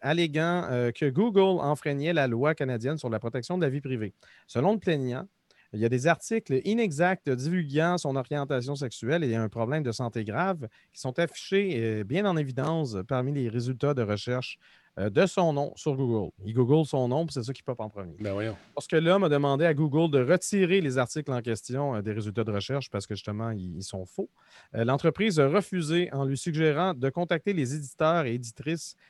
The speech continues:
Speaker 1: des textes le concernant. Donc, selon la nouvelle décision de la juge en chef adjointe de la Cour fédérale, Jocelyne Gagné, la loi fédérale sur la protection de la vie privée s'applique lorsque Google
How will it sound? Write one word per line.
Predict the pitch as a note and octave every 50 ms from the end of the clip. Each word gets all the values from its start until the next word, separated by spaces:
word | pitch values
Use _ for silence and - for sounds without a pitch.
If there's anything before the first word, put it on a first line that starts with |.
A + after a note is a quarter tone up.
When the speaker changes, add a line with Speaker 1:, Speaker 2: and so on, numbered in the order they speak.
| _ _ -
Speaker 1:
des | A2+ D#3 F3
textes | - - G3+ G3 - -
le | D#3 C#3+
concernant. | C#3 F3+ F3+ E3 - D#3+ C#3+ C#3 C3+ C3+ C3 - _ _ _ _ _ _ _ _ _ _ _ _ _ -
Donc, | G2+ B2 E3 F#3 G3+ G3+ F#3+ -
selon | - - - F3+ F3 F3+ F3+
la | E3+ D3 C#3
nouvelle | C#3+ C#3 E3 E3+
décision | D#3 C#3+ - - - B2+ C3 D#3+ E3+ E3
de | D3 F#3
la | F#3+ F3+ E3
juge | D3 D#3 G3 G#3 E3+
en | F3 D#3 C#3
chef | B2 - F#3+ F#3 F3 - -
adjointe | E3+ D#3+ C3+ C3 D3+ G3 A#3+ B3 G#3
de | D3+
la | C3+ B2
Cour | A2+ - D3 B2+
fédérale, | - B2+ A#2 A2+ A#2+ E3+ G3+ G3+ D#3+ - -
Jocelyne | G#2+ A2+ D3+ D3+ - - E3+ F#3+ G3 F3+
Gagné, | C3+ B2+ A#2+ A#2 A2+ A2+ D3 G3 - _ - - - _ -
la | G#2 A2+ A#2+
loi | A#2 C3+ E3+ D#3+
fédérale | - - G3 G#3 G3+ E3+ D#3+ D#3+ E3 E3 D#3+
sur | - - B2+
la | A#2 A#2 -
protection | - F3+ F3 F#3 D3 - - E3 E3 E3
de | D#3 C3
la | A#2 A#2
vie | A2+ G#2+ C3+ D3
privée | - - C#3 F3+ F#3 D#3 D3+ D#3 D#3
s'applique | - - - F#3 F3+ - D#3 D3+ D#3+ D#3 -
lorsque | - A#2+ A#2+ D#3 F#3 F#3 - - - E3 D#3
Google | C3+ D#3 D3 C3 C3 C3+ C3+ C#3 -